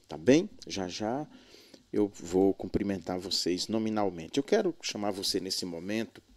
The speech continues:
pra oração. Vamos, vamos orar? Pai, obrigado por esse momento de devocional, quando nós podemos vir aqui na tua presença,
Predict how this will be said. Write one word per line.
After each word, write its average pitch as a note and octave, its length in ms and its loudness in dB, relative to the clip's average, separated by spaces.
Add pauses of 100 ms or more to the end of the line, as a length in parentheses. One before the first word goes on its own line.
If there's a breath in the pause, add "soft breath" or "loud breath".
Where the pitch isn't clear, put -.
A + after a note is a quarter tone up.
(120)
pra A2 580 2
oração. A2+ 720 2
Vamos, A2 580 -6 (400 soft breath)
vamos C#3 300 -8
orar? G2 420 -6 (1400)
Pai, B2+ 300 4
obrigado A2 640 0
por G2+ 240 -2
esse F#2 580 2 (240)
momento F#2 720 -2
de D#2+ 380 -8 (800 loud breath)
devocional, G2 840 4
quando F#2+ 260 -6
nós F#2+ 240 -2
podemos F#2 460 -4
vir - 180 -2
aqui A#2 340 -2
na G2+ 140 -2
tua F#2+ 220 -6
presença, G#2+ 880 0